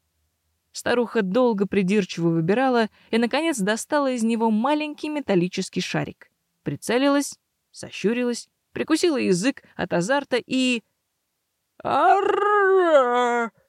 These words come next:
взвыли от боли снаружи. «Ну, чего встали? Ещё дробину подавайте!» Не оборачиваясь, она требовательно протянула горсть. Новый выстрел, ещё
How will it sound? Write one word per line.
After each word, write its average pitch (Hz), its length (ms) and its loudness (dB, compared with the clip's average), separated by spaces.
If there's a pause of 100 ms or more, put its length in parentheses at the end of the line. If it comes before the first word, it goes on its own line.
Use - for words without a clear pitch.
(240)
взвыли 208 460 2
от 190 180 0
боли 190 200 2
снаружи. 180 600 -2 (1120)
«Ну, 339 480 6 (640)
чего 381 420 8
встали? 214 600 0 (520)
Ещё 339 400 2
дробину 214 360 2
подавайте!» 190 600 -4 (440)
Не 190 140 0
оборачиваясь, 247 760 -2 (120)
она 208 280 -2
требовательно 262 760 0
протянула 170 640 0
горсть. - 460 -10 (800)
Новый 185 340 0
выстрел, 240 540 0 (340)
ещё 185 520 -4